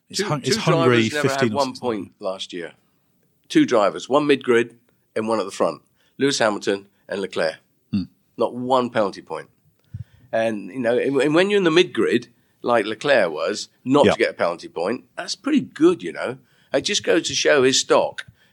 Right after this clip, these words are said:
Speaker 2: Lewis, a bit easier at the front end, you know, it's a bit easier not to get a point up there, I suppose. Penalty point, that is.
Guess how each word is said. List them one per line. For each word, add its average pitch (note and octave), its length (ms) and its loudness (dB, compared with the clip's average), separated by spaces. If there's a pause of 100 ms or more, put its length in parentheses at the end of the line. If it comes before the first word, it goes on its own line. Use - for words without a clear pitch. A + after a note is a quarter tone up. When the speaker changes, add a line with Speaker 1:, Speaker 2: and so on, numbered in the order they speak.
Speaker 2:
Lewis, G#2 380 -2
a - 60 -16
bit C3+ 140 2
easier A2 420 -2
at - 80 -2
the G2 60 -18
front G#2 260 4
end, G#2 340 -6
you - 80 -20
know, G2+ 160 -10
it's G2+ 120 -12
a - 20 -14
bit A2 140 -4
easier G#2 320 -4
not G2 260 -6
to - 80 -18
get G#2 140 -4
a - 20 -14
point G2+ 300 -4
up G2+ 140 -6
there, G#2+ 200 -2
I F2 80 -6
suppose. F2+ 400 -8
Penalty A2+ 300 -4
point, E2+ 260 -12
that D#2 160 -16
is. F2 220 -18